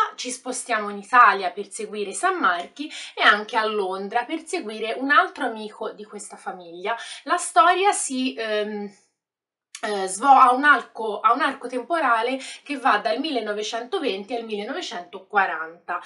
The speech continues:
La scrittura di quest'autore a me piace molto perché, nonostante scriva dei libri belli cicciottelli, eh, belli corposi, riesce comunque a tenermi incollata alle pagine. Il libro scorre velocissimo, non si sente che sono tante pagine,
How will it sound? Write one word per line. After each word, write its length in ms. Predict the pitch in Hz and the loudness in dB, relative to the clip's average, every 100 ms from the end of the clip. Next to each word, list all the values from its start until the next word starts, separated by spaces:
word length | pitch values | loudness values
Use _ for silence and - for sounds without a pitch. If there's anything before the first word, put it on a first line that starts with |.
| - | -8
La 160 | 254 381 | 2 2
scrittura 440 | - 339 311 320 | 2 -6 -6 -4
di 100 | 320 | -4
quest'autore 460 | 262 233 262 262 302 | -6 -10 -10 -8 -6
a 100 | 262 | -6
me 100 | 226 | -8
piace 320 | - 220 - | -12 -10 -10
molto 400 | 196 180 175 - 214 | -10 -12 -16 -16 -12
perché, 260 | 240 277 | -10 -6
nonostante 640 | 269 294 294 - 427 494 320 | -6 -6 -6 -4 -4 -4 -8
scriva 500 | - - 247 262 254 | -8 -10 -6 -4 -2
dei 160 | 208 | -2
libri 260 | 226 311 254 | -4 -8 -6
belli 260 | 208 240 269 | -6 -6 -6
cicciottelli, 440 | - 202 - _ - 202 180 180 185 208 254 262 - - - | -10 -14 -20 _ -6 -4 -4 -8 -12 -12 -12 -12 -16 -16 -12
eh, 340 | - 226 214 185 | -6 -4 -2 2
belli 280 | 233 262 262 | 2 2 -2
corposi, 880 | 226 226 - 220 180 185 220 269 - - | -8 -12 -10 -8 -8 -8 -10 -10 -12 -10
riesce 580 | 277 403 294 262 - 262 | -2 0 0 -2 -4 -6
comunque 480 | 339 339 359 381 349 | -6 -8 -6 -4 -4
a 60 | |
tenermi 420 | - 233 247 262 | -4 -6 -4 -4
incollata 480 | 254 - 196 190 - | -6 -6 -6 -6 -8
alle 160 | 185 180 | -10 -10
pagine. 460 | 160 165 165 202 | -8 -6 -8 -10
Il 120 | 214 247 | -10 -8
libro 300 | 320 349 311 | -8 -6 -8
scorre 480 | - 240 233 233 | -8 -6 -4 -6
velocissimo, 960 | - 277 294 - - 180 - - 196 220 | -6 -8 -8 -8 -10 -12 -12 -10 -10 -8
non 160 | 302 311 | -8 -8
si 160 | 285 | -10
sente 460 | 262 202 180 180 208 | -6 -6 -6 -10 -16
che 120 | 208 | -16
sono 320 | - 214 240 | -14 -10 -8
tante 360 | 202 180 180 190 | -8 -14 -16 -8
pagine, 540 | 170 170 175 202 269 | -6 -6 -8 -8 -10